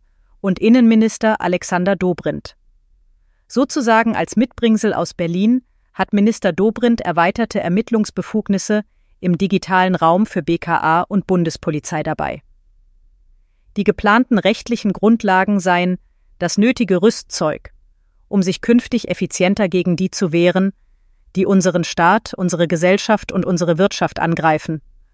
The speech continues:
betont der Minister. Im Mittelpunkt standen jedoch die Mitarbeitenden des B K A. Aus einst dreihundertfünfzig Beschäftigten ist eine Behörde mit rund neuntausend Mitarbeitenden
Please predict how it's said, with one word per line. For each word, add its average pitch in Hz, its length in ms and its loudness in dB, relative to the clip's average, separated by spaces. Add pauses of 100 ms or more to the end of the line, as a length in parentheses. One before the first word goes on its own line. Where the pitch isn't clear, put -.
(140)
betont 170 400 -4
der 170 80 0
Minister. 160 520 -2 (960)
Im 208 140 4
Mittelpunkt 254 560 2
standen 202 360 0
jedoch 190 280 0
die 202 140 -4
Mitarbeitenden 180 840 -2
des 175 160 -8
B 170 160 -4
K 156 360 -2
A. 139 60 -14 (920)
Aus 175 180 -4
einst 190 340 -4
dreihundertfünfzig 226 1000 -2
Beschäftigten 202 760 -6 (480)
ist - 180 -6
eine 185 200 0
Behörde 190 420 0
mit 196 220 0
rund 196 220 -2
neuntausend 190 680 0
Mitarbeitenden 175 800 0